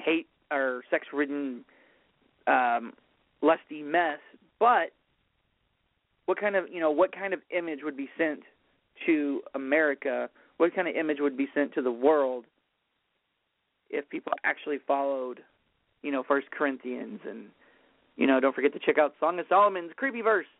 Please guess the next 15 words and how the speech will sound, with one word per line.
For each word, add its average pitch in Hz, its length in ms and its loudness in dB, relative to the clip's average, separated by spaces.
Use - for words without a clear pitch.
that 139 120 0
I 139 80 -2
don't 143 200 -4
understand. 143 580 -4
Probably 139 200 2
not 135 240 -4
nowhere 131 240 -2
near 127 220 -4
as 127 120 -6
creepy 135 340 -2
as 120 140 -6
I'm 120 140 -10
thinking, 120 380 -8
but 208 120 6
it 220 80 2